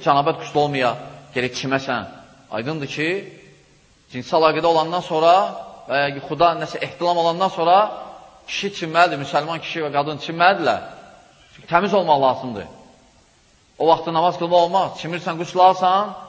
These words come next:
və sonra namaz qılırsan. Sonra dastamaz alsan. Dastamaz.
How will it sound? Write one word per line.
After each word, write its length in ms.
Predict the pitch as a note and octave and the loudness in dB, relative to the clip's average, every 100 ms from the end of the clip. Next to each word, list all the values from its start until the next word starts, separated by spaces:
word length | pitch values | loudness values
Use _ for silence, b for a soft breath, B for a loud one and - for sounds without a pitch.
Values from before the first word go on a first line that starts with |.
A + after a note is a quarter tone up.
| - - - _ _ _ _ _ _ _ - | -20 -20 -20 _ _ _ _ _ _ _ -4
və 100 | A#2 | -2
sonra 300 | C#3 C#3+ D#3 | 0 0 2
namaz 280 | D#3+ D#3+ D#3 | 2 0 -2
qılırsan. 440 | C#3+ C3+ - A#2+ G#2 - _ _ _ - | -6 -8 -8 -10 -12 -20 _ _ _ -8
Sonra 200 | C3 C#3+ | -6 -2
dastamaz 420 | D3+ - E3 E3 | -2 -2 -2 2
alsan. 440 | D#3+ D3+ D3+ C#3+ B2+ - - - _ _ _ _ _ _ _ _ _ _ _ _ - | 2 2 -2 -6 -8 -18 -20 -20 _ _ _ _ _ _ _ _ _ _ _ _ -6
Dastamaz. 540 | C3+ - D#3+ F3+ E3+ | -6 -2 0 4 4